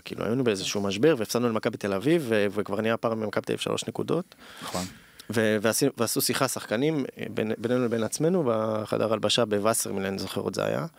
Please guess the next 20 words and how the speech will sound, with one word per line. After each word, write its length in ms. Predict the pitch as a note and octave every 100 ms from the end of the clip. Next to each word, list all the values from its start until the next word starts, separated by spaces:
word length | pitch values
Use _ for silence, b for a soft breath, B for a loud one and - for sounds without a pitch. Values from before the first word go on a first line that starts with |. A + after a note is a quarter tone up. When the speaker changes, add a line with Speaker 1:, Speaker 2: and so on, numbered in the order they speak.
| B B B B B B B B B B2+
Speaker 1:
ודיברו, 400 | C#3+ F3+ A#3 F#3+
מליקסון 600 | D#3 F3+ - D#3 C3+ A#2
ו-, 260 | A2 A2 A2
וכולם, 540 | A2 - B2+ E3 E3+ C3+
ומה 460 | A2 A2 A2 A2 A2+ G#2
קורה, 300 | - A2+ - C#3
ואיך 540 | A2+ A2+ G#2 G2+ A#2+
Speaker 2:
Mhm. 20 |
Speaker 1:
אנחנו 260 | B2 A#2 G#2+
נראים, 400 | A2+ B2+ F3+ D#3
וזה 360 | A#2+ A2 A2+ A2
הולך, 320 | A2 A2+ -
אה, 60 | A#2+ G#2 G#2+ G#2 G#2+
אנחנו 200 | G#2 A2+
הולכים 260 | - G#2 A#2+
ל-, 40 | A2+
ל-, 200 | G2+ G2+
לאבד 440 | - A2 A2 G#2+ A2
את 80 |
זה. 120 | C#3+